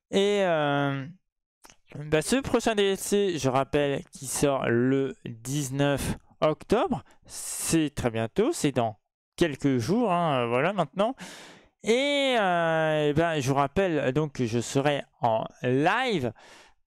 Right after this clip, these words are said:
tout simplement, euh, probablement le soir même, euh, du <laughs> dix-neuf octobre, je serai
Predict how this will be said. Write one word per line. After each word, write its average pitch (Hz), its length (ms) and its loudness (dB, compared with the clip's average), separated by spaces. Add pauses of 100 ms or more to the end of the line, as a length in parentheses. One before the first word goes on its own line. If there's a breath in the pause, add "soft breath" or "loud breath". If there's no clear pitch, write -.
tout 175 120 -4
simplement, 156 880 2
euh, 123 360 2
probablement 156 520 2
le 160 180 2
soir 160 380 0
même, 151 280 0
euh, 131 240 2
du 120 180 -6
<laughs> - 20 -18
dix-neuf 156 640 0 (680 loud breath)
octobre, 196 480 0
je 170 120 2
serai 175 260 0